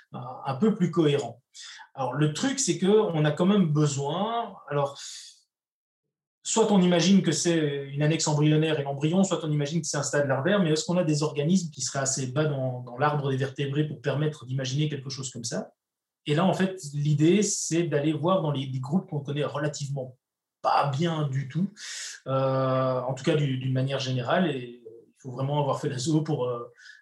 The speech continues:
euh, comment, et avoir croisé Pierre Vassemont pour en avoir entendu parler. Euh, il y a le groupe des diadectomorphes, notamment, qui se trouve là à la base, avec deux autres, deux autres groupes.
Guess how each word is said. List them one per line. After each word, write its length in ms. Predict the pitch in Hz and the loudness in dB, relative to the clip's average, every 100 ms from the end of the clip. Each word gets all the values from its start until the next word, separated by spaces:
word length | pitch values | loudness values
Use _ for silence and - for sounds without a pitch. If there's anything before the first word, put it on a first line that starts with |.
| - | -18
euh, 40 | 110 113 110 110 | -18 -16 -16 -8
comment, 320 | 131 135 127 | -6 -4 -6
et 220 | 135 143 143 | -6 -2 0
avoir 220 | 143 - | 0 -2
croisé 300 | 143 135 139 | -2 -2 -2
Pierre 220 | 147 127 | -4 -4
Vassemont 340 | 123 - 151 | -4 0 0
pour 200 | 147 127 | 0 0
en 80 | 135 | 0
avoir 240 | 131 147 147 | 0 0 0
entendu 340 | 147 156 151 | 4 4 4
parler. 420 | 139 143 202 214 - - - - 147 | 2 4 2 2 -4 -16 -16 -10 -2
Euh, 380 | 139 143 143 143 - _ | 0 2 2 0 -4 _
il 80 | 135 | -2
y 80 | 156 | 2
a 60 | 208 | 4
le 120 | 165 | 4
groupe 260 | 135 185 | 4 4
des 100 | 156 | 4
diadectomorphes, 800 | 151 156 151 143 127 123 - - - | 4 2 2 0 -4 -6 -12 -18 -10
notamment, 420 | 131 131 127 151 | -6 -4 -2 -4
qui 80 | 139 | -4
se 80 | - | -6
trouve 180 | 147 135 | -4 0
là 100 | 143 | 0
à 20 | |
la 100 | 127 | 2
base, 220 | 135 151 | 2 2
avec 240 | 143 135 | 0 0
deux 200 | 139 151 | 2 2
autres, 440 | 151 151 131 127 117 | 2 0 -6 -8 -10
deux 160 | 127 131 | -10 -8
autres 180 | - | -8
groupes. 360 | 117 120 202 | -8 -2 -2